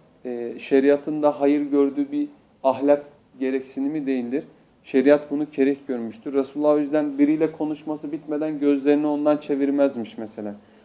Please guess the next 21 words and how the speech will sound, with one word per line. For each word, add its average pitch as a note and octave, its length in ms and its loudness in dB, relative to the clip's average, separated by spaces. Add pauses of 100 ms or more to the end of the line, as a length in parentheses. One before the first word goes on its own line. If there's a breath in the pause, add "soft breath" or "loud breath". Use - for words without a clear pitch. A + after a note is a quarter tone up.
(140 soft breath)
Adam C#3+ 360 4
konuşuyorken D3 680 0
başka C#3+ 320 2
yere C#3+ 220 2
bakmaz, C#3+ 400 2
sadece D3 300 4
ona C#3 280 2
bakarmış A2+ 540 -2
mesela. G#2 380 -10 (560 soft breath)
Netice D3 380 2
itibariyle D#3+ 540 4
bu D#3 100 -6
güzel D#3 300 0
edeple D#3 460 0
de D#3+ 60 -2
Müslümanın D3+ 600 -6
dünyada C#3+ 380 2
ahlaklanması, C3 800 -2
edeplenmesi C3 680 -4
lazım. A#2+ 300 -8 (500 soft breath)
Tabi E3 380 4